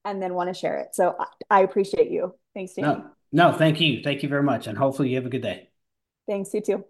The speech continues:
Speaker 2: If any of the listeners out there are or know of a great firefighter who embodies the principles of being a great communicator, goal-oriented, hardworking, humble,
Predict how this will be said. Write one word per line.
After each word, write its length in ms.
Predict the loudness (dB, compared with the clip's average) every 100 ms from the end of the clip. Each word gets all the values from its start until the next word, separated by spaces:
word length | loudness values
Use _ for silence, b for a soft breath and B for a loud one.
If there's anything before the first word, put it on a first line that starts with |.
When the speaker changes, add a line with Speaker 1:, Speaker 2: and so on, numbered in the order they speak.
| _ _ _ _ _ _ _ _ _ _ _ _ _ -20 -6
Speaker 2:
If 180 | -4 0
any 240 | 6 8
of 80 | 8
the 80 | 8
listeners 380 | 6 6 4 4
out 240 | 4 4
there 340 | 4 4 0 -2 4
are 440 | 6 6 6 2 -8 -8
or 160 | 0 4
know 360 | 6 8 8 6
of 380 | 2 -2 -6 -16 -20 -20 -20 -16 -8
a 80 | -2
great 260 | 2 4
firefighter 460 | 6 6 8 6 4
who 140 | 4
embodies 440 | 4 4 4 2 0
the 60 |
principles 540 | 0 0 0 0 0 0
of 240 | -2 -6 -16 -2
being 220 | 4 4
a 60 | 4
great 260 | 4 4 6
communicator, 720 | 6 6 4 2 0 -2 -6 -16 -20 -20 -2
goal-oriented, 960 | 4 6 6 6 4 2 0 -2 -2 -6 -18 -20 -12
hardworking, 840 | 4 6 8 6 4 2 -2 -4 -6 -20 -20 -2
humble, 560 | 6 6 6 2 -4